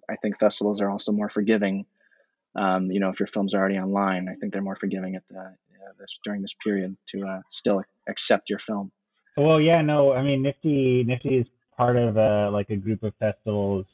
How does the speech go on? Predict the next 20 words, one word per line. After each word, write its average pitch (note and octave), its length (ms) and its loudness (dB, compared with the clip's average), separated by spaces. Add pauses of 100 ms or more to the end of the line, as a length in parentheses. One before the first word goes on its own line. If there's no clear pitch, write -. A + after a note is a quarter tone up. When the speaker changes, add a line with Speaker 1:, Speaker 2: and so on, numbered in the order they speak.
(160)
Speaker 2:
um, F#2+ 380 -4
that F#2+ 180 -2 (100)
specifically, G2 1000 -4 (600)
um, F#2 300 -4
like, F#2 260 -2 (320)
signed G3 520 -2
kind G2 180 -4
of F#2+ 200 -4
like G2 260 -2
a, F2 460 -4 (500)
like G#2 180 -4
a, F#2+ 140 -4 (1200)
it B2 140 0
just A2+ 240 -4
was A#2+ 200 0
called, A2+ 200 4
like, A2 120 0
a G#2 60 -6
pledge G#2 400 -2
or G#2 100 -2